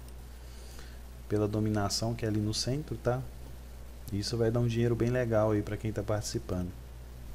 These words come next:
Nessa tela também, galera, você vai ver que tem umas paradas aqui do lado. Se você clicar em evento, vai ter várias opções de evento aqui que você pode tá escolhendo. Os sete dias, né?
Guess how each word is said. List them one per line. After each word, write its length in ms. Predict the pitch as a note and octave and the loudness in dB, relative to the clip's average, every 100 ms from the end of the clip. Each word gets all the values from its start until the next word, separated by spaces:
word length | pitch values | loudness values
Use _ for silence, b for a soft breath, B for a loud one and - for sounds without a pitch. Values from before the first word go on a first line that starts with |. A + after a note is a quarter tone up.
| - - | -10 0
Nessa 200 | C3 - | 4 8
tela 200 | F3+ G3 | 10 10
também, 280 | G3 F#3 G3 | 10 8 8
galera, 320 | F#3+ E3 D3+ | 10 12 12
você 260 | C#3+ D3+ D#3+ | 12 8 6
vai 220 | E3 D#3 | 6 6
ver 180 | C#3+ D#3 | 6 4
que 80 | - | 4
tem 160 | D3 | 4
umas 340 | C#3+ C#3 A#2+ - | 6 6 6 2
paradas 520 | - A#2+ B2 A#2+ A#2+ | 4 6 8 8 4
aqui 160 | A#2+ | 2
do 100 | C3 | 2
lado. 300 | C3+ C3 C3+ | 8 10 8
Se 60 | B2+ | 4
você 120 | C#3 | 0
clicar 260 | C3+ C3+ C3+ | 2 4 6
em 120 | C#3 | 8
evento, 520 | C#3 A#2+ C3+ E3 - | 8 8 6 4 4
vai 140 | A#2 B2 | 4 4
ter 180 | C#3 | 4
várias 540 | B2 A#2 A#2+ C3+ D3 C3+ | 2 6 10 10 8 6
opções 320 | B2 - A#2+ | 2 2 4
de 80 | B2 | 6
evento 400 | A2+ A2+ A#2 A2 | 6 6 4 2
aqui 180 | - A#2+ | 0 -2
que 80 | |
você 220 | B2 A#2+ C3 | 0 0 2
pode 320 | A#2+ A#2+ - | 2 2 2
tá 140 | A#2 | 2
escolhendo. 460 | A#2+ - C#3 A2 G#2+ | 4 4 4 4 2
Os 100 | A2+ | 2
sete 260 | D3 - | 2 0
dias, 460 | C3+ A#2+ D#3 D3 B2 | 0 0 4 4 4
né? 160 | C#3+ | 2